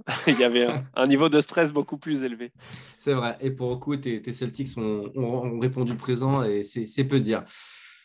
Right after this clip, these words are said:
Speaker 2: Pour parler de ce Game seven, évidemment, on va se projeter, évidemment, si, sur ce qui a, sur ce qui nous attend dimanche soir, mais aussi on va essayer de mettre un petit coup d'œil dans le rétro très récent, puisqu'on a quelques, quelques éléments de, de, d'analyse dus au match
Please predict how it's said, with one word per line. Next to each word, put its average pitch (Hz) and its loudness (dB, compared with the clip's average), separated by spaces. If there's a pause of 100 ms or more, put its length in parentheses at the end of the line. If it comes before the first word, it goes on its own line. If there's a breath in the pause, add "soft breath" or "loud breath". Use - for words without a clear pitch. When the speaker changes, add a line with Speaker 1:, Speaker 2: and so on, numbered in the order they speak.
(180 loud breath)
Speaker 2:
Pour 190 0
parler 170 4
de 175 -2
ce - -2
Game 127 2
seven, 139 0
évidemment, 131 0
on 110 -8
va 104 -4
se - -16
projeter, 131 0 (240)
évidemment, 98 -20
si, - -14
sur - -12
ce - -16
qui - -6
a, 104 -4
sur - -8
ce - -12
qui - -8
nous 113 0
attend 120 -2
dimanche 110 -6
soir, 196 0
mais 135 6
aussi 135 4
on 135 -2
va 127 -2
essayer 139 -6
de - -4
mettre 127 -4
un 117 -4
petit 131 -10
coup 147 -6
d'œil 147 2
dans 127 0
le 123 -6
rétro 131 -4
très 165 -4
récent, 165 -6
puisqu'on 123 -6
a 113 -4
quelques, 175 0 (480)
quelques 110 -6
éléments 120 0
de, 92 -6
de, 98 -4
d'analyse 120 -2
dus 104 -4
au 117 2
match 113 -2